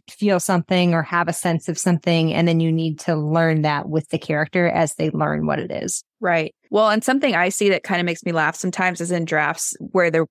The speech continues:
Speaker 2: person doesn't know they have magical abilities. They'll feel something and they'll kinda be like, "Huh, weird." And then they, like, go back to their day.
Speaker 1: Yeah.
Speaker 2: Where if I had that feeling, you know, I don't know if it's realistic that I would just brush it off.
Speaker 1: <laughs> No.
Speaker 2: Um,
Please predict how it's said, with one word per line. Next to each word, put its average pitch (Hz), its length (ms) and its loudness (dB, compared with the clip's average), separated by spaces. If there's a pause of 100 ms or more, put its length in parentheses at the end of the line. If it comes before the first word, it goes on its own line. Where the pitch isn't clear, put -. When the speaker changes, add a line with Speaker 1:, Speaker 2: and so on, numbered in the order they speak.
(120)
Speaker 2:
person 196 320 0
doesn't 175 260 2
know 165 240 2
they 170 120 2
have 170 180 0
magical 165 420 0
abilities. 180 500 2 (260)
They'll 180 200 2
feel 196 360 0
something 202 580 0
and 190 160 0
they'll 190 120 0
kinda 185 220 -2
be 185 80 -4
like, 175 180 -2
"Huh, 196 340 0 (280)
weird." 190 500 0
And 180 100 -2
then 180 100 0
they, 175 100 4
like, 160 200 0
go 165 160 2
back 156 240 -2
to 180 100 -2
their 151 140 0
day. 147 400 -2 (420)
Speaker 1:
Yeah. 190 120 2
Speaker 2:
Where 180 180 4
if - 200 -6
I 208 180 2
had 294 320 -2
that 320 220 -2
feeling, 294 640 -4 (140)
you 226 160 0
know, 240 140 4
I 220 100 2
don't 226 140 2
know 214 100 4
if 202 80 -2
it's 208 140 -4
realistic 180 440 0
that 175 100 -4
I 170 80 2
would 165 120 -2
just 170 200 -10
brush 160 280 -4
it 156 80 -4
off. 233 380 0
Speaker 1:
<laughs> - 40 -20 (140)
No. 196 60 2
Speaker 2:
Um, 190 200 2